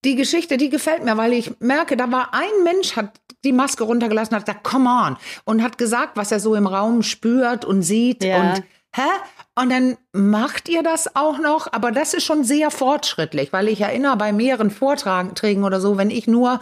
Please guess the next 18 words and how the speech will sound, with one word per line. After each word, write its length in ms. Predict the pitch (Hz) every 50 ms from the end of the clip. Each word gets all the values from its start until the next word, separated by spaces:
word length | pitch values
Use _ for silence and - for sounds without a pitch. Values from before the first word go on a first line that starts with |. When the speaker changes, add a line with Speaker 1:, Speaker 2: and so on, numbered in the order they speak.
| - - _ _ _ - - 247 - - - - -
Speaker 1:
sowas 300 | 196 226 226 202 180 185
Ähnliches 460 | - 233 262 277 294 254 208 214 208
mache, 280 | 220 220 220 220 226 -
aber 200 | - 190 202 196
dann 260 | 202 208 220 220 -
aufstehen 640 | - 190 220 262 247 - - - 247 247 254 247
und 100 | 226 208
das 160 | 196 196 -
Becken 380 | - - 302 320 311 - 196 156
bewegen. 580 | 151 151 147 156 156 151 151 147 143 127 123 - _ _ _ _
Speaker 2:
Mhm. 580 | - 185 180 175 170 160 160 156 151 160 175 165 -
Speaker 1:
Da 120 | 214 220
bewegt 440 | 202 196 208 185 190 233 262 262 -
sich 200 | - 190 165 -
tatsächlich 540 | - 185 165 - 220 226 220 - 165 151 -
kaum 300 | - 208 214 214 202 185
jemand. 480 | 165 151 151 131 127 127 - - - _ _ _ _ _ _ _ _ _ -
Speaker 2:
Ja. 240 | 185 185 180 175